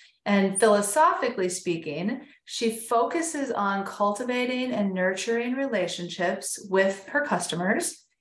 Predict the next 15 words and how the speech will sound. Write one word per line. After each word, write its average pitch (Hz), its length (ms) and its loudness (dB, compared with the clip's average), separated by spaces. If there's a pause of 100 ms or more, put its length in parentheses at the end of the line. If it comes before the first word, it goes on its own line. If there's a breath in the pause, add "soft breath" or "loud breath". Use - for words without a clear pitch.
(120)
which 202 180 2
of 208 100 -2
course 190 320 0
is 226 60 -6
gonna 196 160 2
resonate 160 640 2
with 196 160 0
all 196 220 4
of 208 120 2
us 233 180 0
listening 185 380 -2
today. 180 540 2 (400)
And 214 260 4
of 226 160 0
course, 285 460 -2